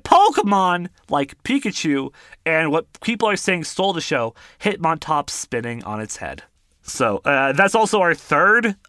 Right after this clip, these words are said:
um, music video Pokemon-related thing, 'cause we now had J Balvin, Katy Perry, and Post Malone all do something with Pokemon in their music. In Diablo news, Diablo two servers,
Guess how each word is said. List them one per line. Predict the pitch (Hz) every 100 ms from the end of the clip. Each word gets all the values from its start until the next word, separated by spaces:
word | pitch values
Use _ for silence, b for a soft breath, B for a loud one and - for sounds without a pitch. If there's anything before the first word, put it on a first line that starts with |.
| -
um, | 175 185 185 - -
music | 151 202 202 190
video | 165 196 196 190 190 190 185 _ _ _ _ _ _
Pokemon-related | - 185 180 185 180 185 180 180 185 180 - 185 185 185 185
thing, | - 190 185
'cause | 180
we | 160 147
now | 156 156
had | 156
J | 139 160
Balvin, | 147 151 147 143
Katy | 139 147 143
Perry, | 147 139 131
and | 135 135
Post | 147 139
Malone | 143 143 147 160 160
all | - 131
do | 135 135
something | - 139 139
with | 139
Pokemon | 139 139 139 135
in | 135 135
their |
music. | 139 143 156 170 - _ b -
In | 156 165
Diablo | 143 139 180 285 277 233
news, | 190 190 202
Diablo | - 170 233 240
two | 214 233
servers, | 214 - 262 262 226 208